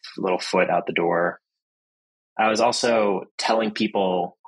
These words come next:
all over the place online in, like, chat rooms that were anonymous, that is be like, "I am gay," just needed to get it out as loud as humanly possible.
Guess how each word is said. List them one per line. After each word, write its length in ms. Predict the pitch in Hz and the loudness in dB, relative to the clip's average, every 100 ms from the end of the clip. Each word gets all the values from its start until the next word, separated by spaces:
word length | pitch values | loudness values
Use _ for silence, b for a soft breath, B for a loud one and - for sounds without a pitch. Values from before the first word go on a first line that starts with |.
| - | 2
all 200 | 113 107 | 2 4
over 160 | 104 | 0
the 100 | 95 | -2
place 360 | - 90 85 - | -6 -6 -6 -6
online 480 | 92 87 87 87 82 | -6 -4 -2 -2 -2
in, 100 | 80 | -4
like, 320 | 80 78 - | -4 -4 -8
chat 240 | - 90 - | -4 -2 0
rooms 440 | 82 - - - - - | 0 -2 -4 -8 -6 -4
that 140 | - | -2
were 80 | 90 | 0
anonymous, 560 | 87 82 92 107 117 | 2 0 2 0 0
that 100 | - | -4
is 100 | 85 | -6
be 120 | - 90 | -4 -4
like, 180 | 92 | 0
"I 220 | 113 120 110 | 2 2 2
am 240 | 117 113 | 0 0
gay," 200 | 113 107 | 2 2
just 200 | 101 - | 0 0
needed 220 | 98 101 | 2 2
to 120 | - | 2
get 220 | 90 98 95 | 0 2 2
it 100 | 90 | 4
out 280 | 87 87 - - _ _ _ _ _ - - | 4 2 0 -12 _ _ _ _ _ -8 -6
as 120 | 92 | 0
loud 220 | 87 85 | 0 0
as 120 | 82 | -2
humanly 280 | - 85 82 | -4 -6 -6
possible. 580 | - 85 - - 85 | -2 -4 -2 -6 -4